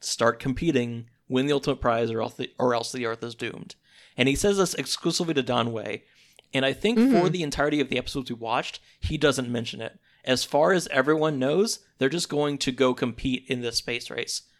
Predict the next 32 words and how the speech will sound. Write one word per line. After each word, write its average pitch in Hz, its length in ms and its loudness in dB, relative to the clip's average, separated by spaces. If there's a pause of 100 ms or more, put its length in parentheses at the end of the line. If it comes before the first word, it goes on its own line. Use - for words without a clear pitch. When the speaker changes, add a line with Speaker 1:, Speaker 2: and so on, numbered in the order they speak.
(120)
Speaker 1:
for 143 160 0
fun. 247 240 0
Speaker 2:
Oh 349 80 0
my 349 200 2
God, 320 600 0
you're 240 220 2
right. 277 540 4
Yeah, 330 480 4
they 320 160 2
think 349 200 2
they're 339 140 0
just - 160 -2
going 320 180 2
out 311 160 0
for 277 140 -2
regular 247 480 0
pod 247 340 0
racing, 214 440 2
but 214 100 -2
he 285 100 -4
knows 254 360 2
this 220 180 -4
is, 269 160 -4
like, 185 220 -2
pod 214 380 2
racing 202 420 0
to 185 100 -6
save 190 400 -2
the 180 80 -4
galaxy. 151 840 -4 (640)
Speaker 1:
Yeah. 127 360 -4 (440)
Yeah, 131 220 -2